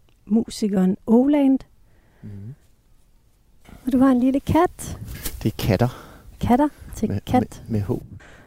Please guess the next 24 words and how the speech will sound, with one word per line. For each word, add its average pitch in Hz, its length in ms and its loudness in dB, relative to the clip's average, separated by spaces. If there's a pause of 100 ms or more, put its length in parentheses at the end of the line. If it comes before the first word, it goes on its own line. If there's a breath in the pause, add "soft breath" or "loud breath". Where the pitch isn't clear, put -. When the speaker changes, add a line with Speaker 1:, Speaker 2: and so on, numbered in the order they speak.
Speaker 1:
Som 226 140 -2
Speaker 2:
Ja. 208 60 4
Speaker 1:
lige 220 140 2
kryb 208 260 0
ind 214 160 4
under 196 200 4
drømmesengen 202 600 2
her. 208 120 2
Hvordan 202 360 2
vil 240 80 0
du 254 80 2
ellers 233 180 2
sådan 220 220 0
selv - 240 -2 (760 soft breath)
præsentere 214 520 2
dig 190 100 2
selv? - 220 -2 (2500 soft breath)
Speaker 2:
Jamen, 110 440 -2
øh, 95 480 0 (1200 loud breath)
jeg 92 100 -2
maler 82 360 2
først - 280 -6
og 107 80 -6
fremmest. - 480 -8